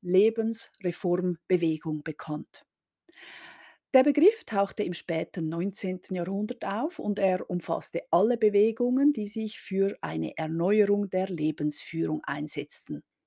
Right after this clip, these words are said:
Zunächst ging es um eine Ernährungsreform, später kam die Naturheilkunde dazu. Obwohl die,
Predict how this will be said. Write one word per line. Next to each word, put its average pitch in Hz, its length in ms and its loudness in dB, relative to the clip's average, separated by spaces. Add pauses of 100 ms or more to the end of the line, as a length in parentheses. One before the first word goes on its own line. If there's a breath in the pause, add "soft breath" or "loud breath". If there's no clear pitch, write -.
(1500 soft breath)
Zunächst - 680 6
ging 208 260 0
es 214 220 0
um 196 160 -2
eine 170 480 -4
Ernährungsreform, 196 1200 2
später 151 560 -8 (100)
kam 147 300 -8
die 160 260 -10 (120)
Naturheilkunde 165 1120 -2
dazu. 156 500 -2 (1500)
Obwohl 220 400 8
die, 208 320 -2